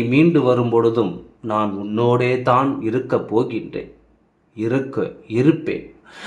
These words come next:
அப்படியானால், இந்த தாயானவள் ஒவ்வொரு சூழ்நிலைகளிலும் உன்னோடு இருந்து உனக்கான அனைத்து விஷயங்களையும் செய்து கொடுக்கின்றேன் என்பதனை முதலில் நீ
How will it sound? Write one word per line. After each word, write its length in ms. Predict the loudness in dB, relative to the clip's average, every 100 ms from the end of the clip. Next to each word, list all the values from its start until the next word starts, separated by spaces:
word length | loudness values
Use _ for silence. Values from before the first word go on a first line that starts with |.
| 2
அப்படியானால், 840 | 4 4 4 6 4 6 4 4
இந்த 280 | 2 2 0 2
தாயானவள் 840 | 6 6 6 4 2 2 0 -2 -4 -4 -2
ஒவ்வொரு 460 | -2 4 4 6 2
சூழ்நிலைகளிலும் 880 | -4 -6 -2 -2 0 0 0 -2 -2
உன்னோடு 520 | -2 0 0 0 -4 -4
இருந்து 460 | 0 2 2 0 -4 -12 -20 _ _ -20 -14 -2
உனக்கான 640 | 0 0 0 2 4 6 4
அனைத்து 440 | 4 2 2 0 0
விஷயங்களையும் 840 | 0 0 2 2 4 2 2 0
செய்து 340 | 0 0 2 0
கொடுக்கின்றேன் 800 | -2 -4 -4 -6 -8 -8 -10 -10
என்பதனை 540 | -10 -4 -4 -2 -4 -6 -10 _ _ -6
முதலில் 460 | -2 0 0 0
நீ 140 | 0